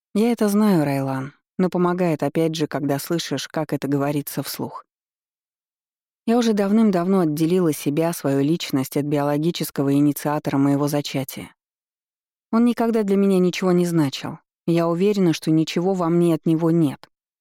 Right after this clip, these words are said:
кроме базовой Д Н К. Совсем нет.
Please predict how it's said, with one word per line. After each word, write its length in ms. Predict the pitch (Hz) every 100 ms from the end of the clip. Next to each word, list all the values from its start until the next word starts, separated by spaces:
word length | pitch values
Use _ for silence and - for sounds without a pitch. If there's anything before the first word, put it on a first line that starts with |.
| -
кроме 300 | 185 160 151
базовой 440 | 147 156 151 143
Д 100 | 143
Н 180 | 143 147
К. 240 | - 139 - _ _ _ _ _ _
Совсем 560 | - 190 190 - 143 135
нет. 220 | 135